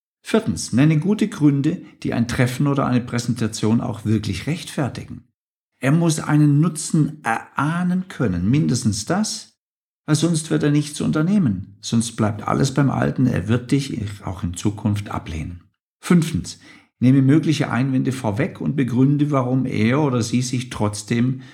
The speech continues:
deine Argumente anhören sollen. Also nehme Einwände vorweg, Dinge, mit denen du rechnest, die als Widerstand kommen könnten, um diesen Menschen auch den Wind aus dem Segel zu nehmen. Oder, anders gesprochen, vielleicht sogar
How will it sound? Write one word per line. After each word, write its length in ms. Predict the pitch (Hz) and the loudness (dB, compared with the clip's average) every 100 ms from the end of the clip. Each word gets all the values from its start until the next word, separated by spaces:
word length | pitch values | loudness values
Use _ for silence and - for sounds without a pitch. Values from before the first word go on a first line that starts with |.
| - _ _ - | -20 _ _ -2
deine 380 | 90 98 110 | 2 2 2
Argumente 540 | 104 107 107 107 110 - | 0 -2 0 0 0 -2
anhören 480 | 147 165 147 139 135 | 0 2 2 2 2
sollen. 440 | 107 78 82 - _ _ _ _ _ _ _ _ _ _ _ | 0 -4 -8 -14 _ _ _ _ _ _ _ _ _ _ _
Also 200 | 90 104 | -4 4
nehme 520 | 113 110 107 120 131 | 6 6 6 4 2
Einwände 440 | 95 98 113 120 120 | 0 -2 0 0 -2
vorweg, 480 | - 170 170 - - | -2 -2 -4 -4 2
Dinge, 280 | 127 139 | 4 6
mit 200 | 151 147 | 4 2
denen 260 | 147 135 127 | 2 4 4
du 120 | 113 | 2
rechnest, 760 | 104 113 113 - 139 151 156 - | -2 -2 -4 -6 -4 -2 -4 -2
die 160 | 120 | -4
als 380 | - 110 - 117 | -4 -10 -10 -4
Widerstand 640 | 113 123 110 101 110 98 - | 2 4 2 0 -4 -4 -6
kommen 340 | 113 101 98 | -2 -2 -2
könnten, 640 | - 104 101 170 208 - - | -2 -2 0 0 0 -2 -2
um 280 | - 180 - - - _ | 2 2 2 -8 -20 _
diesen 420 | - 135 165 180 | -6 0 2 4
Menschen 400 | 143 120 151 - | 4 4 2 0
auch 280 | 151 143 - | -2 -2 -6
den 260 | - 143 123 | -2 0 2
Wind 240 | 175 226 | 4 2
aus 140 | 185 170 | 0 0
dem 100 | 156 | 0
Segel 320 | 156 147 143 | 0 0 -2
zu 160 | 139 | -4
nehmen. 240 | 123 92 - | -4 -4 -4
Oder, 460 | 160 156 80 - - | 0 0 0 -6 -10
anders 320 | 107 113 127 | -4 -2 0
gesprochen, 460 | 143 131 151 131 131 | -2 -4 -6 -2 0
vielleicht 320 | 135 131 131 | 2 0 0
sogar 340 | 131 127 131 | 0 0 0